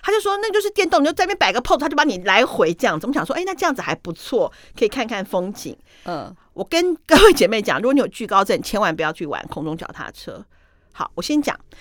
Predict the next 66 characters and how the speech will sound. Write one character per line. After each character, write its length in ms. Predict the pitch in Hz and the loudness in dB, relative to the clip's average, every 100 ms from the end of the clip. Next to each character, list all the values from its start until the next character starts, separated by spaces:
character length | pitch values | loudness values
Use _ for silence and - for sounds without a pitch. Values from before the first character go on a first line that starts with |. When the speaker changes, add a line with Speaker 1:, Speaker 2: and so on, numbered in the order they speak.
| - | -12
Speaker 1:
一 100 | 359 | -10
开 160 | 311 359 | 0 0
始 120 | 240 | 0
呢， 120 | 180 | -6
就 120 | 196 | -6
说 100 | 240 | -4
要 60 | 214 | -4
爬 180 | - - | -4 -8
上 200 | 202 165 | -4 -6
去， 160 | - 92 | -8 -12
我 100 | 139 | -10
想 100 | 147 | -8
说 120 | - | -8
：“哦， 20 | |
这 120 | 220 | -6
样 100 | 220 - | -8 -8
看， 140 | - 190 | -10 -4
眼 120 | 165 | -4
睛 200 | 240 247 | -2 -2
这 80 | 233 | -2
样 80 | |
看 200 | 220 247 | -2 -6
好 80 | 175 | -4
像 120 | 196 | -4
有 100 | 180 | -4
点 160 | 175 147 | -6 -8
累。” 220 | 151 165 - - - - | -6 -6 -6 -18 -20 -12
很 400 | - 453 349 302 | 2 4 6 2
累， 340 | 269 269 190 - _ - | 2 4 2 -4 _ 2
大 80 | 311 | 6
概 120 | 277 | 8
爬 180 | - 247 | 10 10
了 140 | 269 | 10
十 200 | - - | 6 2
一 220 | 247 277 269 | 2 4 8
楼。 260 | 202 185 220 - 240 - 311 - - 359 | 8 8 6 6 2 4 2 2 0 -2
<laughs> 920 | - - - 240 247 - 226 - - - | -2 -6 -6 -6 -6 -8 -12 -12 -4 6
而 160 | 330 | 6
且 200 | 427 277 | 6 2
下 320 | - 311 208 170 | 2 2 4 2
雨， 160 | 147 | -4
因 60 | 339 | -2
为 80 | 359 | 0
那 100 | 359 | 2
时 80 | 294 | 2
候 80 | |
我 20 | 165 | 0
们 80 | |
去 160 | - 277 | -2 0
的 80 | 226 | 0
时 120 | 220 | 0
候， 80 | 202 | -2
菲 100 | 220 | -2
律 60 | |
宾 80 | 226 | -2
没 100 | 220 | -4
有 80 | 202 | -4
那 80 | 202 | -4
么 80 | 170 | -2
热， 180 | 190 - | -2 -2
因 100 | 226 | -4
为 40 | |
它 140 | 226 | -4
是 160 | 220 160 | -6 -8
雨 140 | 165 - | -12 -14
季， 320 | - 160 | -12 -12